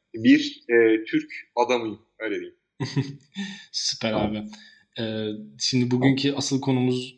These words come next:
Speaker 2: e, daas'ı ele alacağız ama, e, daha doğrusu daas'ı neden ihtiyaç duyduğunuzu, neden, e, böyle bir şey yaratma gereksinimi duyduğunuzu, e, ve sonra da daas'ın detaylarına ineceğiz. Sherpa'yı da bu arada yakından yine takip ediyorum. Geçen, geçtiğimiz bölümlerde sen de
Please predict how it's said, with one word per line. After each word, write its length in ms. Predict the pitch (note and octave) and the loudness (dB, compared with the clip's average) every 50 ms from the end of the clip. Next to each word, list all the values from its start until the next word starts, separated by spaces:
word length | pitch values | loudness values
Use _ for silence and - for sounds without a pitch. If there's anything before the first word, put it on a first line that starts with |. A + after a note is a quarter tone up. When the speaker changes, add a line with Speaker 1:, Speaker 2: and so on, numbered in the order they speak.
| - B2+ | -2 2
Speaker 2:
e, 320 | A#2 A2+ A2+ A2+ A2 A2 A2 A2 - _ _ _ _ - - | 2 4 4 2 2 0 -2 -4 -8 _ _ _ _ 0 4
daas'ı 380 | A#2 A2+ A#2 A#2 A#2+ - D#3+ | 6 6 6 4 2 0 0
ele 160 | D3+ B2+ A#2+ | 0 0 0
alacağız 340 | A2+ G#2+ G#2+ - A#2+ A2 A#2 | -2 -4 -6 -6 -8 -6 -4
ama, 320 | D#3 D#3 C3 G#2+ - - _ _ - _ _ _ _ _ _ - A#2 | -2 -4 -4 -4 -6 -12 _ _ -20 _ _ _ _ _ _ -10 -6
e, 280 | A2+ A2 G#2+ G#2+ G#2+ G#2+ G#2+ G#2+ - - - _ _ _ _ _ _ _ - | -4 -4 -2 -2 -4 -4 -6 -8 -12 -16 -18 _ _ _ _ _ _ _ 0
daha 340 | B2+ A#2 A2+ A#2+ A#2+ A#2 B2 | 2 2 2 0 -2 -4 -4
doğrusu 480 | C3 B2+ B2+ B2 - - D#3+ D#3+ - | -4 -2 -2 -4 -4 -6 -6 -2 0
daas'ı 440 | - B2 A#2+ A#2+ A#2 - - C#3 C3+ | 0 2 2 0 0 -2 -2 0 0
neden 260 | C3 B2+ C3+ C3+ C#3 | 0 0 0 -2 -2
ihtiyaç 440 | C#3 C3 - - C3 B2 A#2+ - - | -4 -6 -4 0 0 0 0 0 -2
duyduğunuzu, 640 | B2+ A#2 A2+ A#2 A2+ A2+ A2 G#2+ A#2 B2+ C#3 D3+ - B2+ | -4 -4 -2 -2 -4 -4 -4 -6 -8 -8 -8 -8 -6 -4
neden, 300 | A#2 A#2 A#2+ B2 B2 B2 | -4 -2 -2 -2 -4 -4
e, 240 | - A#2 A2 A2 | -8 -12 -12 -8
böyle 140 | A2+ A2+ A2+ | -8 -8 -6
bir 40 | G#2+ | -6
şey 160 | - B2 A#2 | -4 -2 -2
yaratma 340 | A2+ A2 A2 A2 - - A#2+ | 0 0 -2 -4 -6 -6 -4
gereksinimi 460 | A#2 A#2 A2+ A2+ - - A#2+ A#2+ A#2 | -2 -2 -2 -4 -4 -6 -6 -6 -4
duyduğunuzu, 720 | A#2 A#2 A2+ A2+ A#2 A2+ A2+ A2 A2 A#2 A#2+ C3 C3+ - - _ _ _ _ _ - | -4 -4 -4 -4 -6 -10 -10 -10 -10 -6 -6 -6 -6 -8 -16 _ _ _ _ _ -10
e, 220 | A2 G#2 G#2 G#2 | -6 -6 -4 -2
ve 60 | A2+ A#2 | -4 -4
sonra 280 | - - A#2 G#2+ A2 | -2 -2 -2 -2 0
da 100 | C3+ B2+ | 0 2
daas'ın 320 | B2+ A2+ A2+ - - C3+ B2 | 2 2 2 0 -2 -2 -2
detaylarına 640 | A#2 - B2 A#2 A#2 A#2 A#2+ A#2+ A#2+ B2 A#2+ - _ _ _ _ _ _ _ _ _ - | -2 0 -2 -2 0 -2 -4 -4 -6 -6 -10 -12 _ _ _ _ _ _ _ _ _ -8
ineceğiz. 520 | A#2 A2 G#2+ G#2 A#2 C#3 D#3+ D#3 - - - | -6 -6 -4 -2 -2 -2 -2 -2 -2 -2 -2
Sherpa'yı 360 | B2+ A#2+ A#2 A#2 C3+ C3+ C3+ | 0 -2 -2 -2 -4 -4 -4
da 120 | C#3 C3+ | -4 -4
bu 120 | C3+ C3 C3 | -4 -4 -4
arada 240 | B2+ B2+ C3+ C#3 C3+ - - | -4 -6 -6 -8 -8 -10 -10
yakından 360 | C3+ A#2+ A#2+ - B2+ B2+ B2+ C3 | -10 -10 -10 -10 -12 -12 -8 -6
yine 160 | C3 C3 B2+ A#2+ | -6 -6 -6 -4
takip 340 | - B2 B2 B2 C#3+ C3+ | -4 -4 -4 -2 -2 -4
ediyorum. 220 | C3+ D3 D3 C3 A#2 | -2 -2 -4 -4 -4
Geçen, 300 | A2+ G#2+ - - C3 C3 | -2 -2 -2 -2 -2 -4
geçtiğimiz 440 | A#2+ A#2 - - C3 B2 A#2+ B2 B2 | -6 -4 -4 -4 -6 -6 -8 -6 -4
bölümlerde 440 | A#2+ A#2 A#2+ A#2+ A#2+ A#2 A#2 B2 | -4 -4 -4 -4 -4 -6 -6 -8
sen 280 | A#2 - B2+ A#2 A#2 | -10 -10 -10 -8 -8
de 40 | A#2 | -8